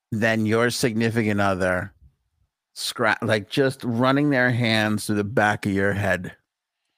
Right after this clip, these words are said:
Just, like, in a kind of scratch slash massagey kind of just, like, is, I don't think that there's anything better.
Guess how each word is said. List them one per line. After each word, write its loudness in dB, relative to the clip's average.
Just, -4
like, 0
in 2
a 2
kind 2
of 2
scratch 0
slash 0
massagey 0
kind 0
of -2
just, -2
like, 0
is, 0
I 4
don't 2
think 2
that 0
there's 2
anything -2
better. -6